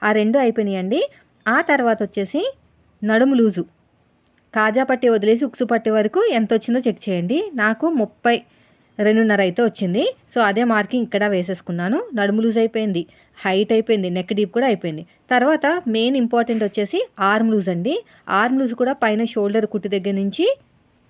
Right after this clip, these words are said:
ఇలా పైన షోల్డర్ కుట్టు దగ్గర నుంచి సైడ్ జాయింట్ ఫస్ట్ కుట్టు వరకు చూస్తే ఎంత వచ్చిందంటే ఎనిమిది పావు వచ్చింది. ఎనిమిది మీద మూడు గీతలు వచ్చింది. అంతే, ఇక్కడ మార్కింగ్ అనేది వేసుకోవాలన్నమాట.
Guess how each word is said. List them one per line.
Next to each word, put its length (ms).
ఇలా 260
పైన 220
షోల్డర్ 440
కుట్టు 180
దగ్గర 200
నుంచి 140
సైడ్ 340
జాయింట్ 200
ఫస్ట్ 280
కుట్టు 220
వరకు 220
చూస్తే 280
ఎంత 260
వచ్చిందంటే 400
ఎనిమిది 260
పావు 180
వచ్చింది. 260
ఎనిమిది 320
మీద 120
మూడు 280
గీతలు 280
వచ్చింది. 300
అంతే, 260
ఇక్కడ 240
మార్కింగ్ 380
అనేది 240
వేసుకోవాలన్నమాట. 680